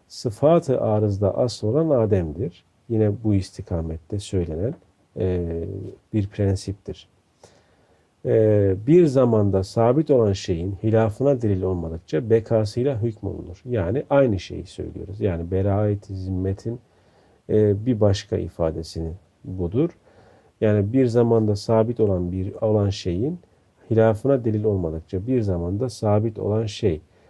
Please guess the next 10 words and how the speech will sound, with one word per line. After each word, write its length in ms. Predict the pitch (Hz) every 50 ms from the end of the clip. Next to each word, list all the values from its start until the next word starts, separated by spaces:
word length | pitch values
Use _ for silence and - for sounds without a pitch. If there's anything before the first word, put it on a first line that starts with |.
| _ _ _ _
yani 220 | - 101 95 95 95
o 500 | - 120 117 113 107 104 98 104 - 107 117
net 300 | 107 107 113 117 107 113
olarak 360 | 107 101 101 101 113 120 113 - -
onun 400 | 110 104 104 113 123 131 127 - _ _
hakkında 640 | - - - 107 101 101 - 113 107 104 104 101 101 101
bir 120 | 110 104
hüküm 480 | 92 92 95 98 - - 104 95 82 78
var, 180 | 85 104 131 - _ _ _ _ _ _ _ _ _ -
belli. 640 | 113 110 107 107 101 95 90 82 82 87 101 143